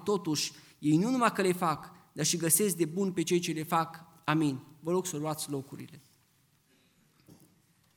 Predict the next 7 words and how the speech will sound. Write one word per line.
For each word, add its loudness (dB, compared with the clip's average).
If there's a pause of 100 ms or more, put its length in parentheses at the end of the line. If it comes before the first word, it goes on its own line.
(800)
În -4
seara 6
aceasta 2 (1200)
avem 4
un 4
subiect 2 (1000)
mai 2